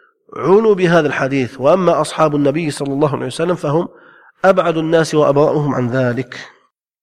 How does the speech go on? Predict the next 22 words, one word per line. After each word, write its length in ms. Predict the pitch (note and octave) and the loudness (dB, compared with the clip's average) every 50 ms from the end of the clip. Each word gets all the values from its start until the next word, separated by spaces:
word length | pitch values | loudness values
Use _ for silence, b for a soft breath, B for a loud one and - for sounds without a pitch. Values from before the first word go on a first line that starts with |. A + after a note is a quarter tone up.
| _ _ B B B B B B B B B B B _ | _ _ B B B B B B B B B B B _
هذا 260 | - D#3 F#3+ F#3 F3 E3 | 0 2 2 4 4 2
يقول: 560 | D#3+ - D#3 D#3 D3 C3+ B2 B2+ A#2 F2+ E2+ | 2 2 2 2 2 2 0 -4 -4 -6 -6
"بعض 280 | G#2+ C3 C#3+ C#3 C3+ | -2 -2 -2 -2 -2
الناس 300 | C#3 D3 D#3+ F3 E3 - | -4 -2 0 0 0 -2
يقولون 600 | D#3 C3+ - - C#3+ D3 C#3+ D#3 E3+ F3+ F#3 F3 - _ - | -6 -6 -6 -4 -4 -2 -2 0 -2 -2 -4 -6 -10 _ -4
إن 300 | E3 E3 D#3+ D3+ D3 C#3 | -2 0 0 0 0 0
من 140 | C3+ C3+ C3+ | 0 -2 -2
المسلمين 520 | C3+ C3 B2+ B2 - - C#3 D#3 F#3 F#3 | -2 -2 -4 -4 -6 -6 -4 -2 0 0
من 120 | E3 D3+ C#3+ | 2 0 0
يستطيع 460 | C#3 B2+ - - B2+ A#2 - E3 D3 | 0 -2 -4 -8 -10 -8 -4 -4 -4
الوصول 400 | C3+ C3+ C#3 B2+ - - F3 E3 | -2 -2 -6 -6 -6 -6 -6 -6
إلى 200 | - C#3+ C#3+ C#3 | -4 -2 -2 -2
مرتبة 380 | C3+ C3+ B2 - D3 C#3 C#3 - B2+ | -2 -2 -2 -4 -4 -4 -4 -8 -8
الصحابة 440 | B2 - - - - D3 C#3 C3+ C3 | -12 -12 -12 -8 -4 -4 -4 -4 -4
في 240 | B2 C3 - - | -8 -8 -12 -12
الجنة، 400 | A#2+ A#2 C3 D3 D#3 F3 F#3+ F#3+ - B B B B B B B B B B B B B | -10 -4 -2 -2 0 0 -2 -2 -6 B B B B B B B B B B B B B
هل 140 | - B2+ C3+ | -4 0 2
هذا 240 | D3+ E3 E3 C#3+ C#3 | 4 4 4 4 2
صحيح؟ 720 | - - B2 A#2 D3 C#3 C#3 C3+ A#2 - - - - - - _ _ | -2 -4 -8 -6 -4 -2 -2 -4 -4 -6 -12 -16 -18 -20 -20 _ _
وجزاكم 460 | - B2+ A#2 B2+ B2+ C3 C#3 B2+ - | -14 -12 -8 -6 -2 -2 -2 -2 0
الله 220 | C3 B2+ B2 A#2+ A2+ | 0 0 0 0 -2
خيراً". 460 | A2+ - A2 G#2 D#2+ D2+ - - _ | -4 -6 -8 -8 -8 -10 -12 -16 _